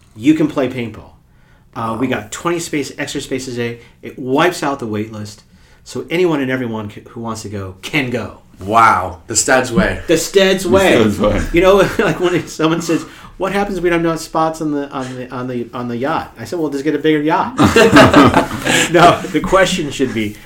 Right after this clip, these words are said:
Speaker 1: "Am I gonna go paintball, Bobby?"
Speaker 3: Of course.
Speaker 1: No.
Speaker 3: No.
Speaker 1: No.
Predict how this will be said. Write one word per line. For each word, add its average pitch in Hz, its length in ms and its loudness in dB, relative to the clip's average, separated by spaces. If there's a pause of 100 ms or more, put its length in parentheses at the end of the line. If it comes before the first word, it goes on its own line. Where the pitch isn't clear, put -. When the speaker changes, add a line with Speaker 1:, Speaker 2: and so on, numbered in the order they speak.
(140)
Speaker 1:
"Am 123 120 -2
I 135 120 2
gonna 143 200 2
go 139 120 4
paintball, 139 440 -2
Bobby?" 151 380 -4 (640)
Speaker 3:
Of - 120 -10
course. - 400 -4 (240)
Speaker 1:
No. 113 340 -2 (300)
Speaker 3:
No. 311 560 2
Speaker 1:
No. 117 440 -2